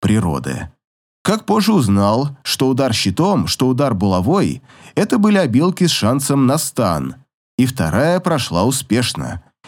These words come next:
Именно поэтому наш противник так и не двинулся,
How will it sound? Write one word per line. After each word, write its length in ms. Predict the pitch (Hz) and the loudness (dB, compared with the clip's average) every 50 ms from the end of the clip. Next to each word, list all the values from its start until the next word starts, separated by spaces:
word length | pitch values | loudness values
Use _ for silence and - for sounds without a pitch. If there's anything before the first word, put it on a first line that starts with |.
| - - - | -12 -2 0
Именно 320 | 196 220 247 233 233 226 | 2 4 4 4 2 2
поэтому 420 | - 214 208 214 208 208 180 180 | 2 2 2 2 2 2 2 2
наш 220 | 175 175 165 156 - | 2 2 0 0 -2
противник 760 | - 131 117 104 - 180 185 175 170 170 160 135 - - - - | -2 -2 -2 0 2 2 2 4 4 2 2 0 -4 -8 -6 -2
так 220 | 196 220 220 - | 0 0 2 2
и 40 | 202 | 2
не 140 | 190 180 143 | 4 4 2
двинулся, 800 | 117 110 113 120 127 127 123 120 - 117 113 113 110 107 98 | 4 4 2 4 2 2 0 0 0 0 0 2 0 0 -2